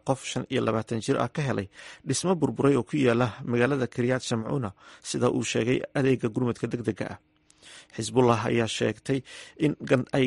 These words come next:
gantaalo ku tuurtay magaalada Kiryat Shamuna iyada oo kaga argudanaysa waxa ay ugu yeedhay xasuuq ay cadowga Israa'iil, s-, sidii hadalka u dhigeen, ka fuliyeen xaafadda Habbaariya ee koonfurta Lubnaan. Kooxda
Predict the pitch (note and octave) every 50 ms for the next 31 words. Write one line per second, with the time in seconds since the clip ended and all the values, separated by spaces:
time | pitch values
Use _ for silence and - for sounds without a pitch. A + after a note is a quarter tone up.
0 | A#2 - B2 A#2 - - B2 A#2+ B2 C3 C#3+ - - F3 E3+ - - B2+ A2+ -
1 | - - B2+ C3 - - - - - C#3 B2 B2 A#2+ A#2+ B2 C#3 D3+ C#3 B2 -
2 | - B2+ B2+ C#3+ C#3+ C3 - - C3 B2+ C3+ D3+ D3 B2 - - - B2 C3 B2+
3 | C3 - - B2+ B2 A#2+ - - B2 C3 D#3+ E3 - - D3 C#3 A#2+ A#2+ C#3+ D#3
4 | C3+ A#2 A2 - D#3 C#3+ - - - - - - - G3+ G3 - F3+ - - D#3
5 | E3+ F3 C3 A2+ - - C3+ C3+ C3+ C3 - - - B2 - - - E3+ E3+ C#3+
6 | - - - - - B2+ A#2+ A#2 A#2 B2 - - E3 D3 C3+ B2+ B2 B2 A#2+ A2+
7 | A2 G#2+ - - - _ _ _ - - - C3+ C3 - - D#3+ D#3 C3+ - -
8 | - - - - C3 B2 - - D3 D3+ D3 D#3 D3+ C3 - - - C#3+ C#3+ C3+
9 | C3+ B2 A2+ - - - - - _ _ - G#3 - - C#3+ C#3 C#3 C#3 C3+ C3
10 | C3 A#2+ - - - C3 - - D3 A#2+ C#3 C3 - - - B2 B2 A#2+ A2 B2
11 | A#2+ B2+ - C#3 C3+ A#2+ C3 - C#3 B2 - - B2 A2+ - - - - A#2 A2
12 | A2 A2 A#2 A2 G2 G#2 - _ _ _ - - - - - - - - - -
13 | - - B2 A2+ - A#2 A#2+ A2+